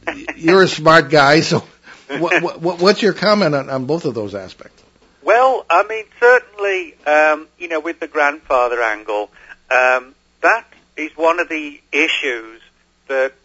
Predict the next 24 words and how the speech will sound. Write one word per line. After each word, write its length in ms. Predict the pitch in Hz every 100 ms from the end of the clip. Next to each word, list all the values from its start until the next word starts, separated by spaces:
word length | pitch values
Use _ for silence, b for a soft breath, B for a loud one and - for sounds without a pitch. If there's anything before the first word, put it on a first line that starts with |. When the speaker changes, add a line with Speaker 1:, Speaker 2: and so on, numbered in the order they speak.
| 131
Speaker 1:
many, 480 | 139 165 175 160 _ _ _ _ _
um, 360 | 143 139 131 135 _
anti-time 1040 | 147 143 156 _ 139 120 110 - 127 120
travel 420 | 113 120 110 110 107
people 600 | 113 110 104 107 101 _ _ _
in 180 | - 117
the 80 | 113 -
scientific 640 | 117 110 - 92 113 _
world 340 | 104 101 98 - _
who 200 | 120 117 110 _
just 240 | - 120 _
don't 280 | 120 110 _
buy 200 | 123 117 113
into 340 | 117 - 113 104
it, 140 | 98 _ b b _ _
um, 360 | 123 123 120 120 _ _ _
that 200 | 147 165
is 140 | 165 147 _
one 240 | 151 147
of 120 | 147 - -
the 240 | 135 127 -
sort 160 | 131
of 80 | 135 _
key, 540 | - - 143 135 131